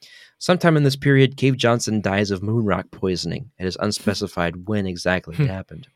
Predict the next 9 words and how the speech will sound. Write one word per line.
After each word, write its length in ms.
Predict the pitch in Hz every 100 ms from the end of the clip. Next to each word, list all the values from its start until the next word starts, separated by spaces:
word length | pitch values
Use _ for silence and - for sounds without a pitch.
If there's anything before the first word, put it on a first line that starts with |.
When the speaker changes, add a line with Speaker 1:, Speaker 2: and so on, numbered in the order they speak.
| _ _ - - - _
Speaker 1:
So 140 | -
he 40 | 117
died 180 | 123 117
in 60 |
eighty-seven, 540 | 92 131 135 - 82 - _ _ _ _
so 140 | -
it's 80 | 95
plausible, 680 | - 110 95 87 85 92 - _ _ _ _ _
uh, 140 | 85